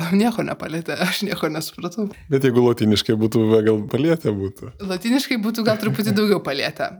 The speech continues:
Speaker 1: Dabar tai jau aišku, <laughs> taip. Prancūzų
Speaker 2: Nes, nes, e, biologai mokosi lotynų kalbą.
Speaker 1: <laughs> Biologai mokosi truputuką, taip, <laughs> bet labiau gal aš lotynų iš bažnyčios irgi žinau.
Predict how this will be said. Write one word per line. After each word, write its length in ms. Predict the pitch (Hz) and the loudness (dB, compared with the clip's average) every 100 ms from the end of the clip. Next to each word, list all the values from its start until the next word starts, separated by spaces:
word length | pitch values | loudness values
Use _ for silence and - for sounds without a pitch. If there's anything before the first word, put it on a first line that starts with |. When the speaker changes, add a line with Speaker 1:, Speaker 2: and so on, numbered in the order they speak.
| _ | _
Speaker 1:
Dabar 400 | 208 196 208 302 | -4 -2 0 0
tai 220 | 302 247 | 0 -2
jau 80 | 185 | 2
aišku, 380 | 170 165 - 156 190 | 0 -2 -10 -6 -2
<laughs> 160 | 202 - | 0 -2
taip. 240 | 190 - - - - - | -8 -14 -20 -20 -20 -6
Prancūzų 440 | 196 196 202 139 | -2 -2 2 4
Speaker 2:
Nes, 160 | 117 - | 4 4
nes, 320 | 123 117 - - | 4 4 2 -2
e, 200 | 117 113 113 110 110 | 2 4 4 4 6
biologai 460 | 123 123 117 123 | 6 6 4 4
mokosi 400 | 120 117 110 - | 4 2 0 2
lotynų 320 | 117 113 110 113 | 2 2 0 2
kalbą. 480 | 117 - - 208 311 320 - 135 | 0 0 -6 -8 -8 -8 -8 -10
Speaker 1:
<laughs> 260 | 415 381 330 262 208 | -8 -6 -6 -8 -4
Biologai 540 | 196 185 185 202 208 | 2 4 6 4 4
mokosi 880 | 214 240 262 262 240 - 247 240 240 | 4 4 4 0 -4 -4 -2 -2 -4
truputuką, 580 | - 392 381 - - - | -2 -2 0 -2 -2 -2
taip, 360 | - 165 170 233 | 0 -2 -2 0
<laughs> 160 | 233 214 | 4 4
bet 220 | 202 - | 2 0
labiau 400 | 208 190 190 202 | -4 0 2 4
gal 320 | 202 190 170 185 | 4 2 0 -4
aš 160 | - | -2
lotynų 420 | 208 208 208 190 185 | -2 0 2 2 0
iš 120 | 175 | -2
bažnyčios 560 | 190 196 185 - 147 156 | 0 0 -2 -4 -12 -12
irgi 280 | 160 156 143 | -12 -10 -10
žinau. 200 | 165 | -10